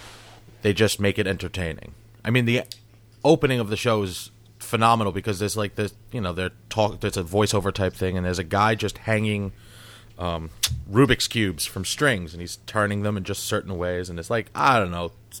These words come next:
four hundred of them hanging from string, from string,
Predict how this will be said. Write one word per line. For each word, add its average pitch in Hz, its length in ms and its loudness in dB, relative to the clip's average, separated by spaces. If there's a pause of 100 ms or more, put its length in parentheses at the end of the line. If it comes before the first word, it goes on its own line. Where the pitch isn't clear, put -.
(500)
four 123 300 2
hundred 117 380 2
of 123 120 4
them 123 120 -2
hanging 117 320 2
from 120 160 -4
string, 127 420 -6 (500)
from 127 200 -2
string, 151 360 0